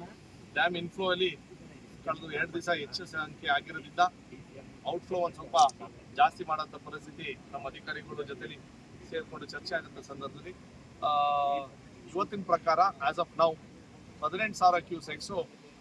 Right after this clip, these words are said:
ಔಟ್‌ಫ್ಲೋ ಇದೆ. ಬೆಳೆ ಮಧ್ಯಾಹ್ನದಿಂದ ಸ್ವಲ್ಪ ಇನ್‌ಫ್ಲೋ ಕಡಿಮೆ ಆಗಿರೋದ್ರಿಂದ ಮಾತ್ರ, ಆ, ಐ ಎಮ್ ಡಿ ಪ್ರೆಡಿಕ್ಷನಲ್ಲಿ, ಆ, ಮಳೆ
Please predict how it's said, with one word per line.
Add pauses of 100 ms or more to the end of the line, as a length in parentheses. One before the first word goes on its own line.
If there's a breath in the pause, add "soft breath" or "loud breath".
(160)
ಔಟ್‌ಫ್ಲೋ
ಇದೆ. (460)
ಬೆಳೆ
ಮಧ್ಯಾಹ್ನದಿಂದ (120)
ಸ್ವಲ್ಪ
ಇನ್‌ಫ್ಲೋ
ಕಡಿಮೆ
ಆಗಿರೋದ್ರಿಂದ (540)
ಮಾತ್ರ, (880)
ಆ, (580)
ಐ
ಎಮ್
ಡಿ
ಪ್ರೆಡಿಕ್ಷನಲ್ಲಿ, (420)
ಆ, (140)
ಮಳೆ